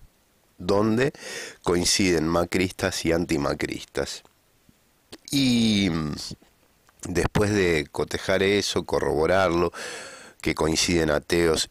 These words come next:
y religiosos, y que coincide que es un programa político en sí, puntual, de control político,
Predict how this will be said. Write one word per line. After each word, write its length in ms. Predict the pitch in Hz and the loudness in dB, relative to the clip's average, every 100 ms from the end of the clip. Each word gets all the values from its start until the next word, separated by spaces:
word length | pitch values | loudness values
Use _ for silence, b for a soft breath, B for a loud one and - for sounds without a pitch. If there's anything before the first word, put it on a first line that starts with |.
| _ | _
y 140 | 69 | -4
religiosos, 1040 | - 71 73 - 123 101 90 87 - 64 - | -2 -2 -2 0 2 2 0 -4 -10 -14 -16
y 80 | |
que 140 | - 71 | -16 -16
coincide 400 | - 73 - 82 | -14 -14 -14 -12
que 80 | 85 | -14
es 120 | - | -14
un 120 | 80 | -16
programa 460 | 76 76 82 82 76 | -10 -8 -8 -8 -10
político 520 | 73 78 78 78 82 | -10 -12 -12 -12 -10
en 80 | 85 | -12
sí, 300 | - 101 95 | -12 -12 -12
puntual, 680 | - 69 - 117 95 98 - _ _ _ _ _ _ _ - | -18 -20 -12 -6 -4 -6 -14 _ _ _ _ _ _ _ -16
de 140 | 73 | -14
control 460 | - 65 - 85 80 | -12 -14 -10 -10 -8
político, 760 | 73 85 90 71 73 - - | -8 -8 -8 -10 -18 -18 -20